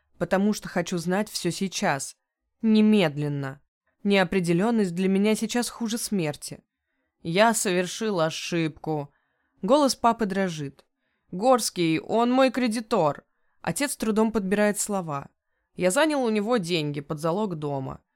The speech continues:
Я брал крупную сумму для развития бизнеса. Но когда произошло несчастье с твоей мамой..." Дальше можно было не продолжать. Я всё поняла.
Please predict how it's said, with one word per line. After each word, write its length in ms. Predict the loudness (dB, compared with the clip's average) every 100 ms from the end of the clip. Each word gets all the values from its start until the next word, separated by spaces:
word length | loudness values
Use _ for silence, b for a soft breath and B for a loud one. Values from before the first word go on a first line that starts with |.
| _ _ -4
Я 160 | 0
брал 320 | 2 4 2 0
крупную 440 | -2 -2 0 0
сумму 340 | 0 0 2 2
для 200 | 2 2
развития 460 | 2 0 0 0
бизнеса. 720 | 0 -4 -4 -4 -6 -8 -12 -14 _ _ _ -4
Но 160 | -2
когда 280 | 0 4 4
произошло 520 | 4 0 0 -2 0
несчастье 560 | 0 0 -2 -2 -2 -8
с 60 |
твоей 300 | -6 -4 -2
мамой..." 680 | -2 0 0 0 -2 -4 -8 _ _ _ _ _ 0
Дальше 400 | 2 2 2 0
можно 340 | 0 0 0
было 300 | -2 0 0
не 140 | -2
продолжать. 760 | -4 -6 -6 -6 -8 -12 -14 _ _ _ _ _ -10
Я 180 | -2 -2
всё 180 | 0 -4
поняла. 540 | -2 0 0 -2 -6